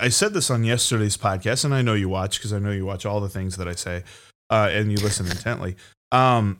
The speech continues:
Vladimir Gutierrez, is he better served? <laughs> Gotcha on that one. Uh, is he better served? That's why you're taking a drink. As a long relief pitcher, or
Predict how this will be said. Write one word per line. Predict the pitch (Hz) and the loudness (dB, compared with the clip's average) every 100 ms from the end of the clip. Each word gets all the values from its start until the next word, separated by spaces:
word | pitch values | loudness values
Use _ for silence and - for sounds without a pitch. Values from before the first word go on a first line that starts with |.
| _ 113 | _ 0
Vladimir | 165 226 233 196 | 2 4 2 0
Gutierrez, | 170 147 120 107 92 87 87 - - - | 0 -2 0 0 -2 -6 -10 -10 -10 -2
is | 143 - | 0 2
he | 226 214 | 0 -2
better | - 160 226 262 | 2 2 4 2
served? | - - 147 135 - - | 2 4 4 4 2 -2
<laughs> | 151 131 - 123 - 131 - 117 104 - - _ - - _ - | -2 -2 -2 -4 -2 -6 -4 -6 -6 -10 -20 _ -10 -10 _ -14
Gotcha | - - - | -10 -8 -10
on | - | -10
that | 78 - | -16 -14
one. | - 180 - 185 | -12 -6 -4 -2
Uh, | 147 143 131 | 2 2 2
is | - - | 2 2
he | 247 | 2
better | 180 190 185 | 2 4 4
served? | - - 143 127 110 104 - - - - - | 2 4 6 6 4 0 -8 -12 -12 -12 -8
That's | 104 | -4
why | 101 | -2
you're | 98 | -2
taking | 92 104 107 | -2 -2 -2
a | 104 | -4
drink. | 113 92 - - 123 139 | -6 -10 -14 -16 -6 2
As | 143 143 131 - 139 | 4 6 4 2 2
a | 139 131 131 - | 2 4 2 0
long | 113 131 185 | 0 2 2
relief | 180 147 117 - | 2 2 0 0
pitcher, | 110 95 95 95 101 _ - | -4 -4 -4 -6 -8 _ 0
or | 147 120 101 98 101 | 4 4 2 0 -4